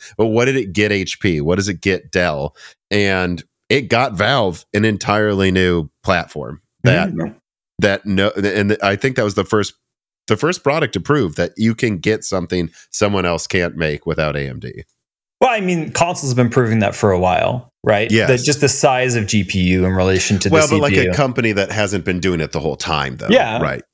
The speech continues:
Speaker 2: I always thought that one of the, the biggest strengths in all of A M D since Ryzen is the, um,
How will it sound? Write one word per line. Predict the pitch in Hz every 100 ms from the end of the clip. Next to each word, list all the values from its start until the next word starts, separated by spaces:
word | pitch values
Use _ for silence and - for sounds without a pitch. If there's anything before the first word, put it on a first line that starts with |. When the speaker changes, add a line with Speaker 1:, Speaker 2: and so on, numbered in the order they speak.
| _ _ -
Speaker 2:
I | 190
always | 269 -
thought | 190 170 175
that | 156 143
one | 143
of |
the, | 135 135 135
the | 143 123
biggest | 110 135 123 120
strengths | - 135 113 110 - -
in | 135 117
all | - 127 127 120
of | 110 101 -
A | 127 120 117
M | 113
D | 107 107 107 104
since | - 180 175
Ryzen | 139 117 113 92 87 - _ _ _ _
is | 123 127 110 - - _ 117
the, | 107 101 95 95 - _ -
um, | 104 92 92 -